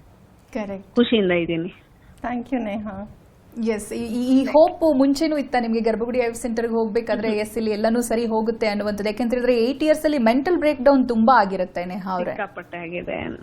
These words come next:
Speaker 2: ನಾನು ಒಂದ್ ಕಡೆ ಕೆಲ್ಸ ಮಾಡ್ತಿದ್ದೆ, ಇಷ್ಟೆಲ್ಲ ನೋಡ್, ನಾನು ಒಂದ್ ಫಾರ್ಮಸಿಲಿ ವರ್ಕ್ ಮಾಡ್ತಿದ್ದು, ನನಗೆ ಭಯ ಆಗ್ತಿತ್ತು ಜೀವನ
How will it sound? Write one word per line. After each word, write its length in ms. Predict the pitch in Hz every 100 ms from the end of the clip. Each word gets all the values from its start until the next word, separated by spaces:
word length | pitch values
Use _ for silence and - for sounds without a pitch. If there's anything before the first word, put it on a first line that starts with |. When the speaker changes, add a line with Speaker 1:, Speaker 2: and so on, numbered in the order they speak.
| 202 196
Speaker 2:
ನಾನು 320 | 175 190 226 214 196 190
ಒಂದ್ 160 | 180
ಕಡೆ 200 | - 190
ಕೆಲ್ಸ 300 | 180 180 - 202
ಮಾಡ್ತಿದ್ದೆ, 920 | 202 185 - 185 - 185 175 175 165 - - - - - -
ಇಷ್ಟೆಲ್ಲ 440 | 202 - 220 220 214 202
ನೋಡ್, 380 | 190 190 190
ನಾನು 300 | 190 180 202
ಒಂದ್ 540 | 208 185 180 165 151 - -
ಫಾರ್ಮಸಿಲಿ 480 | 196 175 220 226 233
ವರ್ಕ್ 220 | 214 214
ಮಾಡ್ತಿದ್ದು, 340 | 208 208 - 214
ನನಗೆ 360 | 202 170 190
ಭಯ 220 | 220 208
ಆಗ್ತಿತ್ತು 480 | 190 185 185 185 185
ಜೀವನ 340 | 180 - 196